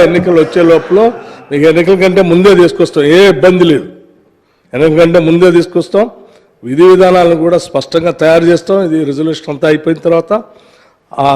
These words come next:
తర్వాత ఇ-, ఇదంతా అయిపోయిన తర్వాత బీసీల శాతం ఎంత ఉందో కూడా ప్రకటిస్తాం. ఏం మేము ప్రకటించడానికే మేము చేపించేది,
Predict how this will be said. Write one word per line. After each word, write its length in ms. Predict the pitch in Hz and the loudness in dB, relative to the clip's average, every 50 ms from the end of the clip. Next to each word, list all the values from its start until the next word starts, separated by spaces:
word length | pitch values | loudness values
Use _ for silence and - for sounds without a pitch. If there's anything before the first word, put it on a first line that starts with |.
| 135 - - | -2 -2 0
తర్వాత 340 | 151 160 180 185 175 - 208 190 180 180 180 185 - - 147 | 2 2 4 2 2 2 2 2 4 4 2 0 -2 -8 -8
ఇ-, 100 | 143 147 143 147 | -8 -6 -6 -4
ఇదంతా 300 | 139 143 143 139 143 185 165 151 | -4 -4 -4 -4 -2 -2 0 0
అయిపోయిన 320 | 156 156 156 - 165 156 151 170 | 0 -2 -2 -4 -6 -4 -4 -4
తర్వాత 280 | 151 156 151 147 - 160 156 147 139 147 143 - _ _ _ _ _ _ _ _ _ 107 | -4 -4 -4 -4 -4 -4 -4 -2 -4 -6 -8 -12 _ _ _ _ _ _ _ _ _ -8
బీసీల 360 | 123 147 156 - - 170 170 160 - - | -4 -4 -4 -2 -2 -2 0 -2 -2 -2
శాతం 340 | - 143 156 156 - 190 180 175 | -2 -2 -2 -2 0 0 0 0
ఎంత 180 | 165 - - 170 165 165 160 | 0 -2 0 0 0 0 0
ఉందో 280 | 160 160 156 151 170 165 151 - - | -2 -4 -4 -2 0 0 0 0 -2
కూడా 140 | 185 226 247 - | 0 0 0 0
ప్రకటిస్తాం. 520 | 190 180 170 156 175 165 - - 160 143 120 - - - 135 143 | 0 -2 -2 -2 -4 -6 -6 -4 -6 -6 -6 -8 -12 -12 -10 -8
ఏం 80 | 147 147 139 | -8 -8 -8
మేము 140 | 131 135 - - | -10 -10 -10 -10
ప్రకటించడానికే 760 | 135 123 120 123 165 170 160 - 170 185 185 175 - 208 202 185 135 - - - - _ | -10 -8 -4 -2 -2 -2 -2 -2 -2 -2 -2 0 0 0 -2 -2 -2 -6 -16 -20 -18 _
మేము 140 | - 135 131 - | -12 -10 -4 -2
చేపించేది, 480 | 170 175 131 170 143 - 147 127 104 | -2 -2 -2 -4 -12 -10 -10 -12 -12